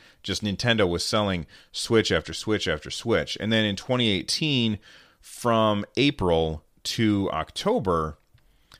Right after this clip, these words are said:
the Switch just really wasn't moving as fast as people thought it needed to in order to hit that goal, that goal being twenty million in one fiscal year. So,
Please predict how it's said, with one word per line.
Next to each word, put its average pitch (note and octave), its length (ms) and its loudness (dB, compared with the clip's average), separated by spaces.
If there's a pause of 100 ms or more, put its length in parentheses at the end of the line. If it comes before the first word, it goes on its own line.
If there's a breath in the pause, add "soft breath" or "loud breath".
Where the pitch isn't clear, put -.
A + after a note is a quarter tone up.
(160 soft breath)
the G#2 80 -4
Switch - 380 -2
just - 280 -4
really C3+ 440 2
wasn't G#2 400 2
moving F2+ 520 0 (100)
as E2 320 -2
fast F2 640 -2
as E2+ 520 -2
people F#2+ 760 -2 (400 loud breath)
thought G2+ 320 2
it E2 80 -2
needed C#3+ 420 0
to G2 240 0
in F#2+ 140 0
order A2+ 180 2
to F#2 100 -2
hit - 360 -2
that E2+ 400 -2
goal, E3 440 -2 (380)
that G2 180 2
goal F#2 240 4
being E2+ 320 -2
twenty A2 360 2
million E2+ 400 0
in F2 140 -4
one C#2+ 220 -8
fiscal D2+ 460 -8
year. G#2 380 -2 (400 soft breath)
So, A#2 640 2